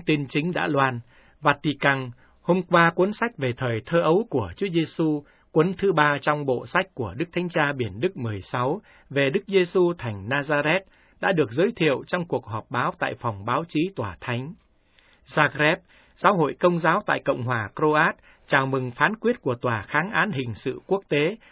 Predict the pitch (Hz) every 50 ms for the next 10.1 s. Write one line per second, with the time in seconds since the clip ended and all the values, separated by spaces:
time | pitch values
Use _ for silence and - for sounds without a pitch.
0 | - _ - - 175 170 170 147 131 117 104 104 98 117 156 160 156 - - 143
1 | 127 127 - - 156 180 165 156 - 196 196 - 165 151 147 135 147 143 131 147
2 | 175 - - 147 139 131 131 139 151 165 _ _ _ _ _ _ _ _ _ _
3 | _ _ _ _ _ _ _ _ _ _ _ _ _ - 170 190 - - - 156
4 | 143 139 139 139 135 135 143 156 175 - - _ _ _ _ _ _ - 180 180
5 | 175 - 175 175 170 175 - 147 135 123 120 - - 139 135 127 - 131 110 92
6 | 92 104 - 131 127 - 175 196 190 - - 175 160 156 156 151 151 147 156 170
7 | 196 - _ - 160 147 - - 185 - - - - 147 143 139 135 131 120 _
8 | _ _ - - 170 185 - - 190 180 175 151 135 113 92 87 - - 165 160
9 | 156 160 160 156 151 143 - - 151 143 143 135 123 _ _ _ _ - 147 143
10 | 135